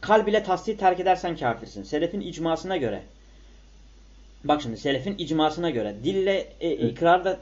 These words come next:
Speaker 1: terk edersen kafirsin, selefin icmasına göre amelleri de terk edersen kafirsin. Neden selefin icmasına göre amelleri terk edersen kafirsin diyorum? Çünkü ben amel dediğim zaman amel lafzının içine Allah'ı sevmek giriyor mu ahi?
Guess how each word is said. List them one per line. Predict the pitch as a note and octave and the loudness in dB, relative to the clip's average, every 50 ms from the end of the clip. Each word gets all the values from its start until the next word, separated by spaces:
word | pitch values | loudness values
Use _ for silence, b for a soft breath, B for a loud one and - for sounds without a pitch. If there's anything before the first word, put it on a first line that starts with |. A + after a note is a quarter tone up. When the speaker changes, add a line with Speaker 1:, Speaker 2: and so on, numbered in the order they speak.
| - - | -4 0
Speaker 1:
terk | D#3+ D3+ D3+ D#3+ | 0 0 2 2
edersen | D#3+ D#3 D3+ G3 F3+ E3+ | 0 -2 -2 -4 -6 -4
kafirsin, | - D#3 D3+ D3+ F#3+ - - B3 A#3+ A#3+ B B B B | -2 -2 -2 -2 -4 -6 -6 -6 -6 -8 B B B B
selefin | - - E3+ E3+ D#3+ - G#3 - | 0 2 4 4 4 2 0 -4
icmasına | F3+ D#3 D3+ E3 E3 E3 D#3 E3+ G3 G#3 | -4 -2 0 0 2 0 0 0 -2 -2
göre | E3 F3+ G#3+ - | 0 2 2 2
amelleri | E3 D#3+ D#3+ D3+ D#3 D#3 D#3 D#3+ | 2 4 4 4 4 4 2 2
de | D#3+ | 0
terk | - C#3 A#2 - | -2 -2 -2 -2
edersen | A2+ G#2+ G#2 - A2 G2+ - | -2 -6 -6 -6 -8 -10 -10
kafirsin. | G#2+ G2 - - - - - b b b b b | -10 -10 -10 -12 -16 -18 -18 b b b b b
Neden | D3 D#3 D3+ G#3+ C#4 C#4+ A3+ - | 6 6 8 8 6 4 4 2
selefin | - F3+ E3+ E3 D3+ E3+ | 2 2 4 4 2 0
icmasına | E3 D#3 C3+ D3 C#3+ C#3 C#3 C#3 C3+ C3 | -2 2 4 6 6 6 4 2 0 0
göre | A#2+ B2 B2 A#2+ | 2 2 2 2
amelleri | B2 B2 B2 A#2 A#2 A#2 A#2 - | 2 2 2 2 0 0 0 0
terk | A#2+ A2+ A2 A#2 | -2 -2 -2 -2
edersen | A2+ G#2+ G#2 - G#2+ G2 | -2 -4 -4 -6 -8 -8
kafirsin | - G2+ G2 - - - - G2+ | -8 -8 -8 -8 -12 -14 -12 -12
diyorum? | G2 F#2+ G2 A#2+ - - - b b b b b - | -10 -10 -10 -10 -12 -14 -18 b b b b b -2
Çünkü | - A#3+ A#3 A3 - D3+ D3+ | 0 2 4 4 4 6 4
ben | G3 A3 - - | 4 4 4 2
amel | E3 E3+ G#3 G#3+ F3+ D#3+ | 2 4 4 4 2 2
dediğim | D3+ C#3+ E3 F3+ | 0 0 -2 -2
zaman | C#3+ C#3 B2 A#2+ A#2+ - | -2 -2 -2 -2 -2 -2
amel | C3+ C#3+ F#3+ A3 G#3 F#3+ F3 | 0 2 2 4 4 4 2
lafzının | D#3+ - - F3+ F#3 | 2 0 -4 -8 -8
içine | D#3+ - B2 A#2 G2+ G2 - b b b | -8 -6 -4 -4 -4 -6 -8 b b b
Allah'ı | - D#3 D#3 D#3+ F3 G3+ | 2 4 4 6 4 4
sevmek | G3 F#3 F3 F#3 G#3 E3+ D#3 | 2 2 0 0 0 0 2
giriyor | F3+ G#3+ A3+ D#3 | 2 2 2 2
mu | B2+ A2+ | 0 -2
ahi? | A2+ - A#2 | -4 -6 -12